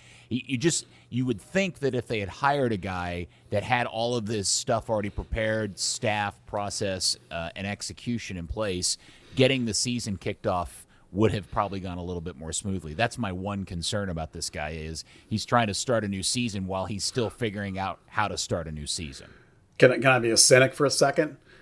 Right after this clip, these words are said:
Speaker 1: Yeah.
Speaker 2: If you're, if you're Zanata and you're
Speaker 1: Please, I
Speaker 2: like,
Speaker 1: hate being the only one.
Speaker 2: <laughs> Yeah. <laughs> Sorry, buddy. Uh, if you're Zanata
Speaker 1: That's my
Speaker 2: and,
Speaker 1: job.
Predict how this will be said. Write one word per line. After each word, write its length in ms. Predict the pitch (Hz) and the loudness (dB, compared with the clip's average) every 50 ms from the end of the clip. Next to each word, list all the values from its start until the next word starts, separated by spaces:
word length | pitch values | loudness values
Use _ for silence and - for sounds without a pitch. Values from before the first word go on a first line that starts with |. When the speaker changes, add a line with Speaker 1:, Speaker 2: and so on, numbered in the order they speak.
| - - - _ - - - - - | -20 -20 -20 _ -20 -20 -20 -14 -4
Speaker 1:
Yeah. 220 | 85 87 113 170 | 2 4 6 6
Speaker 2:
If 100 | 196 139 | 6 6
you're, 320 | 123 131 135 127 120 - - - | 6 8 8 8 8 6 4 0
if 120 | 117 104 | 0 4
you're 120 | 127 135 | 6 8
Zanata 560 | 135 113 127 120 120 120 120 123 131 135 123 113 | 8 8 8 8 8 10 12 12 12 12 12 12
and 120 | 113 - | 10 8
you're 120 | 170 160 | 8 8
Speaker 1:
Please, 80 | 117 113 | 8 8
I 60 | 123 131 | 6 6
Speaker 2:
like, 80 | 135 | 6
Speaker 1:
hate 180 | 147 160 160 - | 6 4 4 4
being 200 | 143 143 143 139 | 2 0 2 2
the 100 | 139 139 | 4 4
only 180 | 143 143 139 | 4 4 4
one. 480 | 131 135 147 147 156 180 151 117 110 120 | 4 2 2 2 4 4 4 4 4 4
Speaker 2:
<laughs> 40 | 123 | 4
Yeah. 340 | 131 135 151 - - - - - - - - | 6 8 10 10 8 8 4 -8 -8 4 8
<laughs> 480 | - - - - 247 - - 156 - 123 | 10 10 12 10 8 8 6 4 4 4
Sorry, 380 | - - - 123 127 127 113 113 | 4 6 8 8 10 8 8 4
buddy. 340 | - 110 113 110 101 - - - - - - - - - - - - | 2 -2 -2 -2 -2 -4 -6 -10 -12 -12 -8 -8 -8 -8 -6 2 8
Uh, 320 | 185 127 120 113 117 - - - - | 10 10 10 10 6 2 -2 -2 0
if 120 | 135 117 | 4 8
you're 120 | 151 170 | 10 10
Zanata 360 | 160 131 143 123 139 175 - 143 | 12 10 8 6 6 6 6 6
Speaker 1:
That's 140 | 123 113 | 6 6
my 120 | 113 113 - | 6 4 4
Speaker 2:
and, 100 | - - | 2 2
Speaker 1:
job. 300 | 117 95 76 76 76 | 0 -2 -4 -6 -8